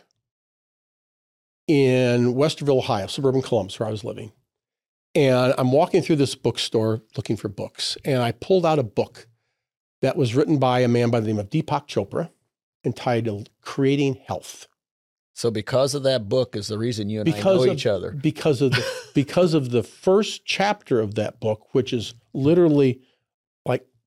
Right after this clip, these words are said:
Speaker 1: ten sentences. He talked about life and about what life can and should be. And he didn't say anything that you can't find in the,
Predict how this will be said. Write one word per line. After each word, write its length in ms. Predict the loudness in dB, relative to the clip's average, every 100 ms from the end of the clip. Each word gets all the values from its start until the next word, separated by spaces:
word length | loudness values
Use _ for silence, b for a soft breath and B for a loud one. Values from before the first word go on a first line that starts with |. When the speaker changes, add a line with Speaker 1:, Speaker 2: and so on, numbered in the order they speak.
| _
Speaker 1:
ten 200 | 0 0
sentences. 640 | 0 -4 -4 -14 -12 -14 -16 _ _ _ _ _ _ _ _ _ _ _ _ _
He 640 | -6 0 2 4 2 0 _ _
talked 420 | -6 0 0 0 -2
about 580 | 0 0 2 0 -2 -16 _ _ _ _ _ _ _ _ -4
life 760 | 0 2 2 -2 -6 -8 -12 _ _ _ _ _ _ -2
and 120 | 0
about 380 | 0 -2 -2 0
what 280 | 0 0 _ _ -4
life 600 | 0 2 4 2 0 -12 -20 _ _
can 480 | -4 0 2 4 2
and 180 | 0 -4
should 420 | -4 -4 -4 -4
be. 400 | -4 -4 -6 -18 _ _ _ _ _ _ _ _ _ -2
And 100 | 0
he 160 | 2 4
didn't 240 | 4 4
say 240 | 2 2 2
anything 720 | 4 4 4 4 4 4 0 b b -4
that 260 | 0 2 0
you 100 | -2
can't 300 | 0 0 0
find 280 | 0 2 2
in 100 |
the, 100 | 0